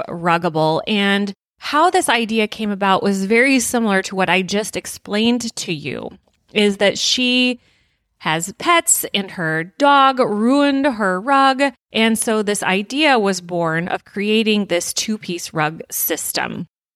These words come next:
And you can find Ruggable at ruggable dot com. It was conceptualized in two thousand nine. And Geneva says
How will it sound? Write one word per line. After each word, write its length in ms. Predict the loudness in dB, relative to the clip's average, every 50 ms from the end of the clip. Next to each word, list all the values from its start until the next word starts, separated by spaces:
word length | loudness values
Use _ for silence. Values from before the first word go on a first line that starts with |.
| _ _
And 380 | -2 0 2 2 2 2 0 0
you 200 | 2 0 0 0
can 220 | 0 0 0 -2
find 360 | 0 0 0 0 0 0 0
Ruggable 460 | 0 0 0 2 0 0 2 2 2 2
at 160 | 0 -2 -2
ruggable 720 | -4 -2 0 0 2 2 0 0 2 2 4 4 2 0 -4 -4
dot 380 | -2 0 0 0 -2 -4 -8 -12
com. 600 | -12 -18 -8 -4 0 0 2 2 0 0 0 -2 -2 -4 _ _ _ _ _ _ _
It 140 | 2 2 2
was 160 | 0 -2 -2
conceptualized 960 | -4 -4 -2 -2 0 0 0 0 0 -4 -6 -2 0 0 0 0 0 -2 -4
in 180 | -2 -2 -2 -4
two 340 | -4 -8 -6 -4 -4 -4
thousand 680 | -4 -2 0 2 4 4 2 2 0 -2 -2 -2 -4 -6
nine. 640 | -8 -8 -8 -6 -6 -6 -6 -6 -6 -6 -6 -8 -8 -10 _ _ _ _ _ _ -2
And 200 | 0 0 2 0
Geneva 680 | 0 0 0 0 0 0 2 2 4 4 4 2 0 -4 -10
says 920 | -12 -12 -10 -2 0 2 2 4 2 2 0 0 -2 -2 -4 -8 -12